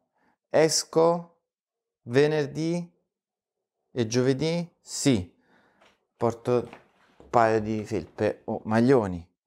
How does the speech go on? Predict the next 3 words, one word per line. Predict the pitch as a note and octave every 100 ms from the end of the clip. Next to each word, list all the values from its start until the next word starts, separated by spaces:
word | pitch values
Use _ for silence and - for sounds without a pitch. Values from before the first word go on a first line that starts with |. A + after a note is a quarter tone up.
| _
Perfetto. | A2+ G2+ - C2 - - - _ _ - - - - - - - - - - - - -
Facciamo | - - - - -
così. | - F2 D#3+ - -